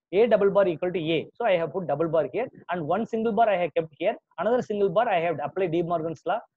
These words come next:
What is De Morgan's law? Bre-, break the line and change the operator. I have changed the operator plus into,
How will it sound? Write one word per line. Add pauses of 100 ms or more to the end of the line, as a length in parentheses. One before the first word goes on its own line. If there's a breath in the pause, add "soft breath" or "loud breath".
What
is
De
Morgan's
law?
Bre-, (380)
break
the
line
and
change
the
operator. (360)
I
have (540)
changed
the
operator
plus
into,